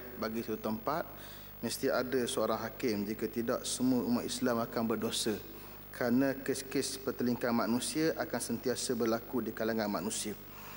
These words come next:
Oleh kerana itu, Nabi sallallahu alaihi wasallam menyatakan tentang hakim-hakim ini, al-qudatu salasah, tiga jenis hakim. Qadiyani finnar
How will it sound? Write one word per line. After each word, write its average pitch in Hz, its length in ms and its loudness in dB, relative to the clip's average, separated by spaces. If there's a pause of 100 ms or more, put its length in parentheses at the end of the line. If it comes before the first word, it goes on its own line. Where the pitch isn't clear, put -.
(760)
Oleh 135 160 4
kerana 147 240 4
itu, 165 160 2
Nabi 156 320 4
sallallahu 139 640 4
alaihi 127 240 4
wasallam 131 400 2
menyatakan 123 720 2
tentang 113 480 0
hakim-hakim 117 640 -2
ini, 139 400 4
al-qudatu 113 800 0
salasah, 113 560 0 (320)
tiga 131 320 2
jenis 127 480 2 (160)
hakim. 107 400 2 (800)
Qadiyani 143 640 6
finnar 135 560 6